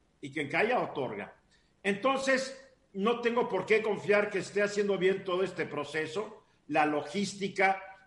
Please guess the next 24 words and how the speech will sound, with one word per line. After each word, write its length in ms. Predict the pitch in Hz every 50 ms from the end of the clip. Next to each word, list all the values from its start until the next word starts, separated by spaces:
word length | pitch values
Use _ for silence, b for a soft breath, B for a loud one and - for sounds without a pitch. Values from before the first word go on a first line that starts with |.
| B _ _
ni 160 | 170 202 208
en 140 | 208 202 208
Estados 680 | 208 - - - - 226 240 262 262 311 262 233 - 180
Unidos 540 | 196 196 196 214 247 269 262 247 - -
están 340 | 170 147 - - 180 185 196
pudiendo, 580 | 202 254 294 277 247 247 254 277 311 - 320 262
hay 100 | 170 -
que 160 | - 214 226
decirlo. 720 | 226 220 - - 196 233 254 285 285 262 165 - B B B B B B B B
El 160 | - 180 202
único 300 | 262 302 - 294 240 170
país 260 | 190 196 220 240 -
que 100 | - 240
hasta 200 | 226 - - 202
el 80 | 175 175
momento 360 | 170 175 202 226 226 - 240
ha 80 | 226 220
demostrado 440 | 220 185 175 170 - 196 196 220 226
una 160 | 220 202 185
gran 240 | 175 190 214 226 220
capacidad 480 | 254 220 - 185 170 - - 180 185
de 60 | 202
organización 760 | 214 202 185 165 156 143 135 147 151 139 156 202 220 208 - B B B B B _ _
es 320 | - 208 226 226 220 -